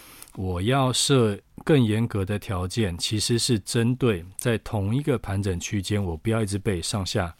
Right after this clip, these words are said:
来回扒，<clears throat> 就是避免这种情况的发生。那它如果已经不在同一个盘整区间，其实我就不需要去另外去设一个更严格的这个，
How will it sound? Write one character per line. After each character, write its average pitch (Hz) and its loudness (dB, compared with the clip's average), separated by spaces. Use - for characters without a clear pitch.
来 90 -6
回 95 -4
扒， 95 -2
<clears throat> - -2
就 127 4
是 127 4
避 131 4
免 90 2
这 113 2
种 95 -2
情 80 -4
况 92 -2
的 85 -6
发 82 -6
生。 85 -4
那 160 0
它 165 2
如 135 6
果 139 4
已 95 2
经 127 2
不 104 0
在 151 0
同 95 0
一 104 0
个 107 2
盘 95 -2
整 95 0
区 98 -2
间， 98 -2
其 - 0
实 131 2
我 95 0
就 101 2
不 139 2
需 156 2
要 120 4
去 110 2
另 104 4
外 98 2
去 - -2
设 95 2
一 92 0
个 92 -2
更 90 0
严 85 -2
格 85 -4
的 85 -2
这 90 -4
个， 80 -6